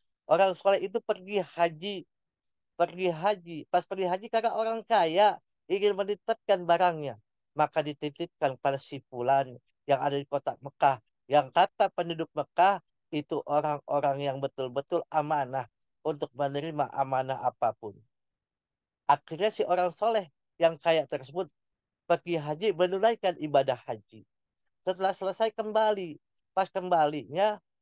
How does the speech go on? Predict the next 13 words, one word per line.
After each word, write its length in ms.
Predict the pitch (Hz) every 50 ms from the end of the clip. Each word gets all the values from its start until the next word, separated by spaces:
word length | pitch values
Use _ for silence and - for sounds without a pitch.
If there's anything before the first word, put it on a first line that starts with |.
| _ _ -
orang 320 | 165 180 180 180 170 156
soleh 260 | - - 214 247 233
yang 140 | 208 208 180
dititipkan 640 | 175 175 170 - 175 165 196 214 _ - 175 165 160
harta 720 | 156 143 151 151 147 151 156 147 143 147 139 - - 139 123 -
itu 320 | 147 147 - 220 240 226 208 _ _ _ _ _ _
tidak 300 | - 196 185 175 175 -
ada 560 | - 180 208 240 254 220 196 185 160 143 127
di 80 | 147 165
tempatnya. 720 | 156 170 147 139 - 156 147 - _ - 135 123 113 110 - _ _ _ _
Ternyata, 460 | _ 151 135 127 143 156 170 - 160 143
kata 320 | - 147 - - 143 131 120 135
anaknya, 500 | 127 139 170 - _ - 175 160 143